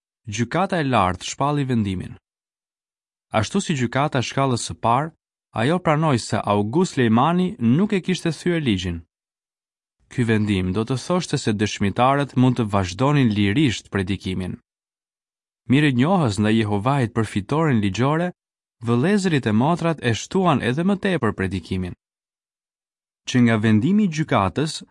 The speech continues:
vëllezërit tanë në Danimark e kanë vazhduar shërbimin pa ndërhyrjen e qeverisë.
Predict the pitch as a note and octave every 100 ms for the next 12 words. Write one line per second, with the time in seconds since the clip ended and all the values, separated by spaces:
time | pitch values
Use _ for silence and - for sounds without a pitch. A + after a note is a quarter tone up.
0 | _ - A2 G#2+ C3+ F3+ D#3+ C3 G#2 C3
1 | C#3 B2 A2 A2+ G#2+ A#2 C#3+ D3 - A#2
2 | - C3+ B2+ A#2+ G#2+ A#2 D#3 C#3 - A2
3 | G2+ B2+ D3+ D3 A#2 - C3 D3+ D3 D3+
4 | F3+ C#3+ A2 G#2 G2+ G2 F#2 - -